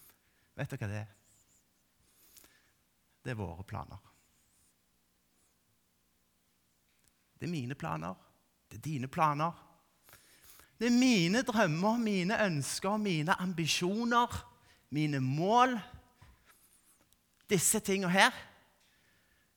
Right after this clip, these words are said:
Tenker vi at hvis vi bare får gjort alt dette her, så blir vi lykkelige. Nei. Jeg tror vi kan ha et veldig bra liv, jeg.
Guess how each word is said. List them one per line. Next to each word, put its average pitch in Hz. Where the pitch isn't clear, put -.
Tenker 135
vi 135
at -
hvis 120
vi 262
bare 240
får 180
gjort 285
alt 147
dette 120
her, 101
så -
blir 98
vi 90
lykkelige. -
Nei. -
Jeg -
tror 127
vi 123
kan 117
ha 113
et 113
veldig 113
bra 113
liv, 190
jeg. 101